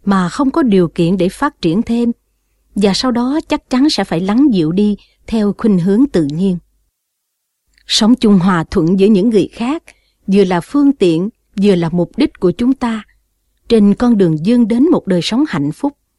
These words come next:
Bởi vì chúng ta không chỉ sống hòa thuận để có hạnh phúc, mà chính bản thân cuộc sống chung hòa thuận đó đã là hạnh phúc mà ta hướng đến. Vì thế,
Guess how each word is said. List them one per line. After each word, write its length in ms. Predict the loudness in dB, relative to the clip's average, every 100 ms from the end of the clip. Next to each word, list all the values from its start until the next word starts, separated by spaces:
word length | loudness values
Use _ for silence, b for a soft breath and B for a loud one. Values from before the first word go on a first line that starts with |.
| _ _ _ _ _ _
Bởi 200 | 0 0 0
vì 280 | -2 -4 -6 _ _ -4
chúng 120 | -2
ta 180 | -2 -6
không 300 | -4 -2 0
chỉ 240 | 0 -2
sống 240 | 0 0
hòa 260 | 0 0 -2 -4
thuận 260 | -4 -4 -4
để 140 | -4
có 180 | -2 -4
hạnh 260 | -6 -6 -8
phúc, 240 | -6 -8 -8 _ _ _ _ _
mà 200 | -2 -2
chính 260 | 0 2 2
bản 180 | 0
thân 180 | 0 0
cuộc 240 | 0 -2 -2
sống 200 | -2 -2
chung 180 | 0 0
hòa 200 | 0 -4 -6
thuận 240 | -6 -4
đó 300 | -4 -6 -8 b b b
đã 160 | -4 -2
là 140 | -4
hạnh 320 | -4 -4 -4
phúc 220 | -4 -6 -8 -12 -8
mà 300 | -4 -4 -6
ta 240 | -4 -4
hướng 260 | -2 0 0
đến. 260 | 0 -2 -4 _ _ _ _ _ _ _ _ _ -4
Vì 240 | 0 0
thế, 340 | 0 -2 -2